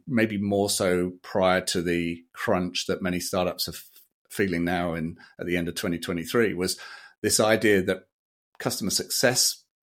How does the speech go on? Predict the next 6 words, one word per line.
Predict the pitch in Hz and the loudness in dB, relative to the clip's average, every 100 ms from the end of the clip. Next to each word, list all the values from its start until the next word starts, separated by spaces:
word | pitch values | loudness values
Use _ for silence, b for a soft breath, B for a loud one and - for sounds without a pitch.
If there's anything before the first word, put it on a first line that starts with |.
| _ _ - | _ _ -6
teams | - 90 87 87 | -2 -2 -2 -4
were | |
being | 92 90 | -2 0
recruited | 87 87 - 90 82 87 | -2 -2 -2 -2 -2 -2
earlier | 85 78 71 - _ _ _ _ _ _ | -2 -4 -8 -10 _ _ _ _ _ _
and, | 113 110 | 0 2